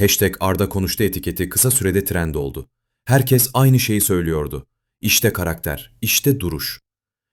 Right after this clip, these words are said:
Instagram'da paylaşılan kısa videolarda Arda'nın sakin ama tok ses tonu milyonların yüreğine dokundu. "Bir futbolcu bu kadar olgun olur mu?" diye soranlar, "O bizim gururumuz." diye cevap verenlerle birleşiyordu.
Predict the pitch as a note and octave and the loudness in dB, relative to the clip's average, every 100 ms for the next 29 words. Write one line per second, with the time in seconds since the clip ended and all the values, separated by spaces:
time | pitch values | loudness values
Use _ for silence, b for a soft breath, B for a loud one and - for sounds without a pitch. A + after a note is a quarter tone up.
0 | _ G2+ - A2 G2+ G#2 A2 G#2 F#2 F2+ | _ 2 4 2 2 2 2 2 0 0
1 | - F#2+ F2+ - C3+ A#2+ E2+ E2+ D#2+ D2+ | 0 -2 -2 0 2 2 0 0 -2 -2
2 | F2+ F#2+ _ _ F2+ F#2 G#2 G#2 - F#2 | -4 -6 _ _ -2 2 4 4 2 0
3 | F2 - G2+ F#2 F2 E2+ B2 A#2+ F2+ E2 | -2 -2 -4 -2 -4 -2 -2 0 0 -2
4 | F2 E2+ D2+ F#2+ G#2+ G#2 G#2 A2 B2 F#2 | -2 -4 -2 0 2 2 2 2 0 0
5 | G2+ F#2+ F2 D#2 - D2+ C#2+ C2+ _ _ | 2 2 0 -4 -6 -10 -10 -12 _ _
6 | _ _ _ _ _ _ - C3 B2+ D#3+ | _ _ _ _ _ _ 4 6 6 4
7 | C#3+ C#3+ B2 G#2 A#2+ D3 C3+ C3+ G#2+ A2 | 6 6 6 4 2 2 2 4 4 4
8 | A2+ B2+ G#2 A#2+ G2+ D#2+ D#2 D2+ - C#2+ | 2 2 4 4 4 0 -2 -2 -2 -4
9 | C#2 D#2 - _ _ _ _ D3 C#3 B2+ | -6 -6 -8 _ _ _ _ 4 6 6
10 | C#3 B2 G#2+ A2+ A2 A#2 B2 A2 A2 G2 | 6 4 6 6 6 4 2 4 2 2
11 | G2 G2 G2+ G2 F#2+ F#2+ D#2 D#2 C#2+ C#2 | 0 0 0 2 0 0 -2 -4 -6 -6
12 | - C#2+ C#2 C2+ | -6 -6 -8 -14